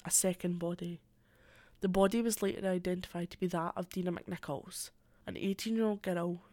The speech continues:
who was last seen on the fifth of August nineteen ninety-one. She had been hitchhiking home from a music festival in Liphook, Hampshire,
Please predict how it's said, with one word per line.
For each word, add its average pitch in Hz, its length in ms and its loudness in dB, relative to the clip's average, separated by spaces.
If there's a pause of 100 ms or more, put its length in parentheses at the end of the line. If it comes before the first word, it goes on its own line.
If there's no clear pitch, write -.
(180)
who 185 100 -2
was 180 180 0
last 180 360 2
seen 180 400 -2
on 185 140 -2
the 175 40 -2
fifth - 320 -4
of 190 140 -4
August 170 460 -2
nineteen 180 440 -2
ninety-one. 170 640 -2 (880)
She - 180 0
had 185 120 2
been 185 120 0
hitchhiking 220 640 -2
home 190 240 0
from 180 240 0
a - 20 4
music 190 380 2
festival 170 480 -2
in 170 140 -2
Liphook, - 440 -4
Hampshire, 180 560 -2